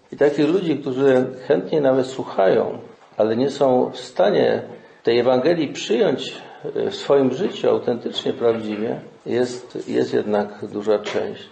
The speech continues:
Natomiast są także tacy, którzy są na tyle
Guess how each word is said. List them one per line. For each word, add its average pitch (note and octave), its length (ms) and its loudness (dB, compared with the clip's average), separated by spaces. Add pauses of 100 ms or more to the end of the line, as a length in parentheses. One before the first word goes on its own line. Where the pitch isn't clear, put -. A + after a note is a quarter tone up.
(140)
Natomiast D3 420 4
są D#3+ 160 0
także D3+ 320 2
tacy, - 520 2
którzy B2+ 280 -8
są B2+ 180 2
na A#2+ 160 2
tyle B2+ 500 0